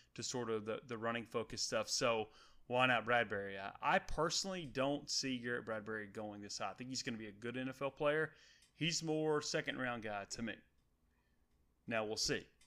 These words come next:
Um, there are, there have been centers that, that have been picked in the first round, but I just, I just don't see it with Bradbury. I think he's a really good player. I hope we get him at fifty-one, but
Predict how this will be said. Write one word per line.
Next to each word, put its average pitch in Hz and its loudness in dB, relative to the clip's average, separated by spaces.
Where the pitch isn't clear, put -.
Um, 104 -4
there 143 6
are, 143 10
there 131 0
have 135 6
been 135 0
centers 139 -2
that, 135 -4
that 123 -6
have 135 -6
been 127 -2
picked 135 -4
in 127 -2
the 120 -4
first 123 -4
round, 107 -4
but 101 -6
I 110 0
just, 113 -6
I 123 -2
just - -6
don't 131 -2
see 131 -2
it 123 -2
with 123 -8
Bradbury. 120 2
I 110 2
think 117 -6
he's 107 -10
a 113 -8
really 127 -2
good 117 -8
player. 123 4
I 104 2
hope 127 -4
we 123 -2
get 120 -2
him 113 -2
at 107 -4
fifty-one, 127 -6
but 101 -2